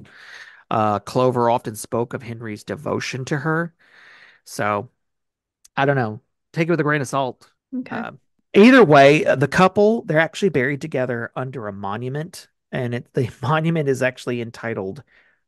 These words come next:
Speaker 1: Grief, and they're buried in Rock
Speaker 2: Damn.
Speaker 1: Creek. Yeah, and they're buried under Rock Creek Cemetery.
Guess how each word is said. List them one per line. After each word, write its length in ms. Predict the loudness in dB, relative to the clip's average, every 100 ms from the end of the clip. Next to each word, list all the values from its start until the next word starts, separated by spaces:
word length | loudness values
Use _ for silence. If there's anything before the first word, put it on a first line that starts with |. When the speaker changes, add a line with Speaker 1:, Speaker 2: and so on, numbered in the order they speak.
| _
Speaker 1:
Grief, 680 | -12 -6 -4 -4 -10 -16 -20 _ _ _
and 460 | -8 -6 -4 -6 -6
they're 140 | -6
buried 360 | -2 -2 0 -2
in 160 | -6 -4
Rock 160 | -2 -2
Speaker 2:
Damn. 200 | -4 -6
Speaker 1:
Creek. 260 | -6 -8 -4
Yeah, 300 | -2 -2 -6
and 120 | -10
they're 80 | -8
buried 340 | -4 -4 -4
under 220 | -6 -8 -4
Rock 300 | -4 -4 -8
Creek 220 | -14 -12
Cemetery. 420 | -10 -10 -8 -10